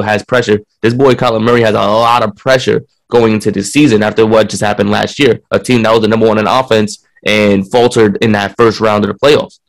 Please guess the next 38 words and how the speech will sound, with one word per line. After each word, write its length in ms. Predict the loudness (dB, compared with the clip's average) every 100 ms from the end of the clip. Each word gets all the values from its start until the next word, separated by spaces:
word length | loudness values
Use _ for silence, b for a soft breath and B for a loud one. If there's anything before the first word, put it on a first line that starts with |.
| _ -8
So 220 | -2 0
I 80 | 0
think 300 | 0 -2 0
when 120 | -2
we 120 | 0
look 220 | 0 0
at, 140 | 0 2
um, 480 | 2 0 -2 -6 -12 _ _ _ _ _ _ -16
how 200 | -4 -2
Kyler 320 | 0 0 0 0
Murray's 560 | 2 2 2 0 -4 b _ _ _ _ _
offseason's 500 | 0 0 0 0 2
going, 380 | 2 4 4 2
there's 120 | 0
a 40 | -2
lot 220 | -2 -2
of 80 | 0
turmoil, 400 | 0 2 2 2
there's 120 | 2
a 40 |
lot 140 | 0 0
of 40 |
different 260 | 0 -2 0
things 220 | 2 2
happening. 580 | 2 0 0 0 0 -4 _ _ -2
Right 240 | 0 2
now 340 | 0 2 2
is 140 | 0 -2
a 40 |
tremendous 460 | -4 -2 0 0 0
amount 260 | 0 0
of 80 | -2
pressure 480 | 0 -2 0 -2 -2 _
for 120 | -2
him 240 | 0 0 0
to 180 | 0 -2
show 340 | 0 0 2
out 300 | 2 0 -6